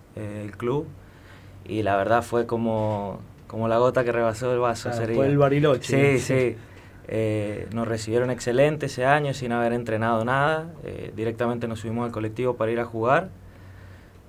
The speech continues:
Speaker 1: eh, y la verdad,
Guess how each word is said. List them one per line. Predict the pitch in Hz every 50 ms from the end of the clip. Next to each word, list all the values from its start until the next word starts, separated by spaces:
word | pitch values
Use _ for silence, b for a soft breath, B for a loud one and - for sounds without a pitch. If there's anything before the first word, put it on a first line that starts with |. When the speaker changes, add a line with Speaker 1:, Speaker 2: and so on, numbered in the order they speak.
| - - - -
Speaker 1:
eh, | - 110 110 110 107 107 104 101 101 101 - - 98 95 92 92 95 95 92
y | 107 113 113 110 107
la | 104 104 101
verdad, | 95 98 101 110 113 117 123 123 117 113 113 110 95